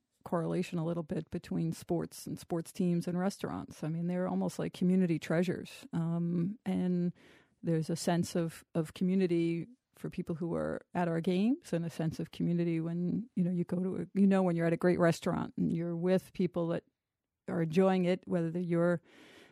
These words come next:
um, sitting at the same table or you see other people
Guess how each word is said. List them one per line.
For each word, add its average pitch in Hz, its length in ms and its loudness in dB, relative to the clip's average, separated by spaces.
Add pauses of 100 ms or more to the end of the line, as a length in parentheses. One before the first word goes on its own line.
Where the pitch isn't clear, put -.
(100)
um, 170 640 0
sitting 175 300 0
at 170 80 -2
the 175 80 -4
same 175 240 0
table 185 400 2
or 170 60 2
you 165 160 -4
see 170 240 -4
other 170 180 -4
people 165 480 -4